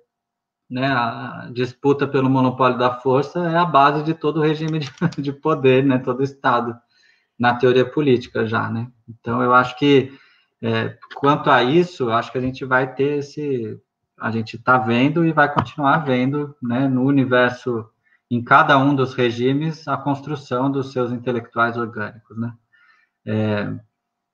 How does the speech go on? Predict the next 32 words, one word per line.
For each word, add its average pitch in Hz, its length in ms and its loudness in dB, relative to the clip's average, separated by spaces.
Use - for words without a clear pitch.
sobre 170 260 2
o 190 40 6
negócio 170 340 4
da 160 100 4
C 151 220 2
P 135 260 6
I, 156 540 2
eu 147 180 -10
tava 185 300 0
ou-, 147 420 -2
lendo 131 720 0
sobre 120 400 -2
isso 131 460 0
e - 40 -8
tal, 147 600 0
é... 107 840 -4
Não, 160 260 -2
não, 170 240 2
não 151 140 -2
dou 156 140 -4
como 175 220 -6
certa 160 340 -6
a 156 40 -2
reeleição, 160 600 -2
não, 143 200 2
eu 131 120 2
acho 127 200 2
que 151 80 -6
vai 151 160 -2
ter 180 160 -2
disputa, 175 540 -2
né? 156 300 0